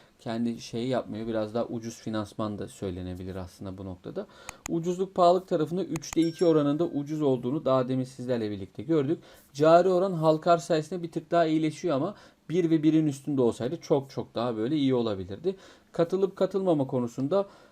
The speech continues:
açıkçası ben katılmayı düşünüyorum ama tabii ki benim katılıp katılmamam sizlere kesinlikle bir yönlendirme değildir. Buradaki verileri siz de dinleyip gördükten sonra kendi kararınızı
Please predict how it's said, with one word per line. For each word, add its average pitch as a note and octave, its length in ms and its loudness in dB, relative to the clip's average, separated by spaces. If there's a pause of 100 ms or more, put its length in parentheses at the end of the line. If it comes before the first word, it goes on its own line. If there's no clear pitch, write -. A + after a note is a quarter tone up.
açıkçası D#3 520 -4
ben D3+ 160 0
katılmayı C#3 540 -2
düşünüyorum D#3 520 -2
ama D3 200 0
tabii C#3+ 240 -4
ki B2 120 -12
benim C3+ 220 0
katılıp C3+ 420 -6
katılmamam C#3 520 -4
sizlere C3+ 460 -2
kesinlikle C#3+ 640 -4
bir C3+ 60 2
yönlendirme B2+ 600 2
değildir. G2+ 360 -4 (340)
Buradaki F3+ 340 -2
verileri D3+ 400 2
siz C#3+ 260 -8
de A#2+ 180 0 (200)
dinleyip A#2+ 480 -2
gördükten A#2 460 -2
sonra B2 200 -8
kendi B2+ 300 -4
kararınızı G#2 680 -6